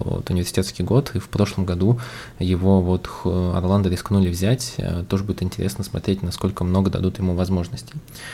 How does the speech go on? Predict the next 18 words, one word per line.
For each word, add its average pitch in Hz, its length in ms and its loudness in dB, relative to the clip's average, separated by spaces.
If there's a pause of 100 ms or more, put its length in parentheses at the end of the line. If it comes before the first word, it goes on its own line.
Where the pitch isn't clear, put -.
(280)
А, - 220 -2
Дим, 104 280 8
давай 101 300 8
по 120 240 2
твоему 117 300 6
мнению 104 320 4
касательно 90 480 -2
гардов, 107 600 2
кого 95 220 0
ты 95 100 -4
видишь, 95 560 -2
э, - 220 -4
в - 60 -8
стартовой 92 320 0
пятерке, - 400 0
кого 98 340 4
ты 98 140 -2
видишь 98 320 2